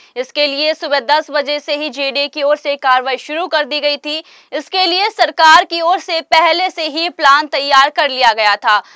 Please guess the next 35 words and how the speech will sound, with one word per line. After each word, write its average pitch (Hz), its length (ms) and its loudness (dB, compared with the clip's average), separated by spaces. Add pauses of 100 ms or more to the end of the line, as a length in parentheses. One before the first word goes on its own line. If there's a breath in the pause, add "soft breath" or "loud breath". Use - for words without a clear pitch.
(160 soft breath)
जिसे 302 320 0
अंजाम 320 540 4
दिया 277 240 2
जा 247 220 2
रहा 202 280 0
है। 214 180 -4 (280 soft breath)
जेडीए 294 360 0
की 359 140 -6
कार्रवाई 339 440 6
के 349 140 -6
दौरान 320 460 4
मौके 311 300 -2
पर 302 240 0
भारी 285 420 4
पुलिस 311 320 -4
जाब्ता 269 360 2
तैनात 277 500 2
है। 320 200 0
मौके 285 300 -4
पर 285 160 -2
बुलडोजर 269 680 -2
गरज 254 340 2
रहे 208 280 -6
हैं। 214 200 -8 (300 soft breath)
एक 285 280 2
के 302 140 0
बाद 302 460 6
एक 339 260 0
अवैध 285 380 2
निर्माण 285 400 2
को 285 240 -2
ढहाया 285 560 4
जा 208 180 0
रहा 202 280 2
है। 214 220 -4